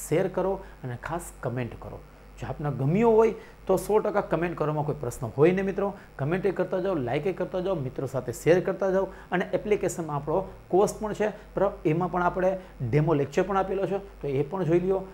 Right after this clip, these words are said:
અને યોગ્ય લાગે તો નજીવા દરે સામાન્ય ભાવમાં, બરાબર, આપણો જે કોર્સ આખે આખો ગણિતનો મળે છે, જે-, જેથી કરીને તમારી પ્રેક્ટિસમાં વધારો કરી શકે અને તમારા ગુણમાં વધારો કરી શકે.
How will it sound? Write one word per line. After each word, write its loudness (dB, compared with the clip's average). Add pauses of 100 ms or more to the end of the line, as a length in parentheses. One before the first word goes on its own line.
(120)
અને -2
યોગ્ય 2
લાગે 2
તો -4
નજીવા 4
દરે 2 (160)
સામાન્ય 2 (960)
ભાવમાં, 8 (280)
બરાબર, 0
આપણો 4
જે 0
કોર્સ 8
આખે 2
આખો 6
ગણિતનો -2
મળે 4
છે, 2 (300)
જે-, 2
જેથી 0
કરીને 4
તમારી 0
પ્રેક્ટિસમાં -2
વધારો 6
કરી 2
શકે 2
અને -4
તમારા -2
ગુણમાં 4
વધારો 0
કરી -8
શકે. -14